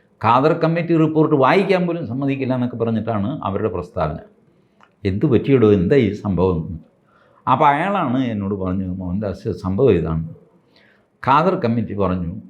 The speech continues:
നിങ്ങളൊരു കാര്യം ചെയ്യ്, ഈ രാവിലെ മുതൽ വൈകുന്നേരം വരെയുള്ള പഠിത്തം നിർത്തുക. ഉം. ചില ക്ലാസ്സുകൾ രാവിലെ മുതൽ ഉച്ച വരെ ആക്കുക, ചിലത് ഉച്ച മുതൽ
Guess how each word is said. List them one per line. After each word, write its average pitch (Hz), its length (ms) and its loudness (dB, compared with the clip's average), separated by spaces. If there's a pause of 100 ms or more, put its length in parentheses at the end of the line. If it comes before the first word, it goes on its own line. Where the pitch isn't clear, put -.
(200)
നിങ്ങളൊരു 110 440 2
കാര്യം 90 280 2
ചെയ്യ്, 82 160 -8 (640)
ഈ 123 100 4
രാവിലെ 131 380 4
മുതൽ 113 260 -2
വൈകുന്നേരം 98 480 -2
വരെയുള്ള 92 320 -6
പഠിത്തം 95 460 -2
നിർത്തുക. 87 400 -2 (600)
ഉം. - 300 -12 (500)
ചില 165 200 2
ക്ലാസ്സുകൾ 123 720 0 (160)
രാവിലെ 110 460 2
മുതൽ 90 360 -6
ഉച്ച 127 280 -4
വരെ 82 240 2
ആക്കുക, 80 380 -10 (1160)
ചിലത് 139 460 2 (140)
ഉച്ച 156 280 2
മുതൽ 92 360 0